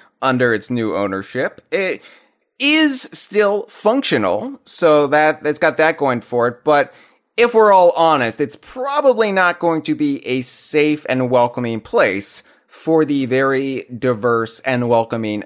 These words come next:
Donkey Kong Universe community in the near future. So I, I am staying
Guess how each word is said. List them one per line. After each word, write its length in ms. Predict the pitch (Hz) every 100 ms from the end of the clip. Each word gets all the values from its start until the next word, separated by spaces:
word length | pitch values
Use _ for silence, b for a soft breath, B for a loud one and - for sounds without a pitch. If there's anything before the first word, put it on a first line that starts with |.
| -
Donkey 320 | 110 110 104
Kong 220 | 107 107
Universe 420 | 104 107 98 98 -
community 720 | 127 175 175 107 92 90 - b b b _ _
in 160 | 190
the 80 | 170
near 220 | 156 135
future. 400 | 147 151 - 104
So 160 | 101 -
I, 180 | 202 247
I 100 | 180
am 120 | 240 247
staying 500 | - - 233 240